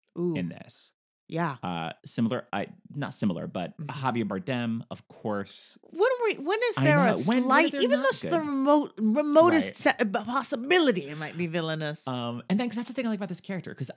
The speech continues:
Speaker 2: he's not a killer. Even though he is, like, a cop, so
Speaker 1: Right.
Speaker 2: very possibly he has. But in the
Speaker 1: But
Speaker 2: context
Speaker 1: it's
Speaker 2: of the
Speaker 1: like,
Speaker 2: film, he doesn't feel like
Speaker 1: no, no,
Speaker 2: the
Speaker 1: it's
Speaker 2: killer.
Speaker 1: money
Speaker 2: He's
Speaker 1: and
Speaker 2: getting
Speaker 1: drugs.
Speaker 2: someone else to pull the trigger.
Speaker 1: Yeah, he's, like, not about to do that.
Speaker 2: Right.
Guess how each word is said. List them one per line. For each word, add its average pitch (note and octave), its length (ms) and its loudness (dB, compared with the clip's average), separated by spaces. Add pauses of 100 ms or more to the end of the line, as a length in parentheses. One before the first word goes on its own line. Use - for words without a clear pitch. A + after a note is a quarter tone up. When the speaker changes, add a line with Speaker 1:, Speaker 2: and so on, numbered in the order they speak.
Speaker 2:
he's C#3 200 -6
not C3+ 180 -2
a A#2 40 -8
killer. - 440 -12 (280)
Even F3+ 140 6
though E3 80 4
he D3+ 120 4
is, C3+ 100 2
like, A#2+ 100 -2
a A2+ 60 -6
cop, - 260 -8
so B2 140 0
Speaker 1:
Right. D#3 240 4
Speaker 2:
very C3 160 2
possibly A#2 400 -6
he A2+ 60 -2
has. G#2 300 -4
But - 220 -6
in C#3+ 140 0
the C3+ 180 -4
Speaker 1:
But D#4 120 4
Speaker 2:
context - 120 2
Speaker 1:
it's F3 80 -2
Speaker 2:
of D3+ 60 -2
the C#3+ 60 2
Speaker 1:
like, F4+ 100 4
Speaker 2:
film, E3 220 2
he C3 100 0
doesn't D#3 200 0
feel D3+ 360 -2
like A2+ 200 0
Speaker 1:
no, G#3 200 2
no, E3 140 0
Speaker 2:
the F3 60 2
Speaker 1:
it's G#3 120 0
Speaker 2:
killer. C4 120 2
Speaker 1:
money D4 140 2
Speaker 2:
He's B3 120 -2
Speaker 1:
and G#3+ 60 0
Speaker 2:
getting F#3 200 4
Speaker 1:
drugs. F3+ 100 4
Speaker 2:
someone A#2+ 300 2
else G#2 220 -4
to G2+ 80 -8
pull F#2+ 220 -6
the F#2+ 100 -6
trigger. B3+ 380 -2
Speaker 1:
Yeah, C#4 100 2
he's, B3+ 280 -4
like, F4+ 180 -4
not C4+ 220 -2
about G#3+ 360 -4
to F3 80 -8
do D#3+ 280 -6
that. F#3 220 -6
Speaker 2:
Right. - 120 -12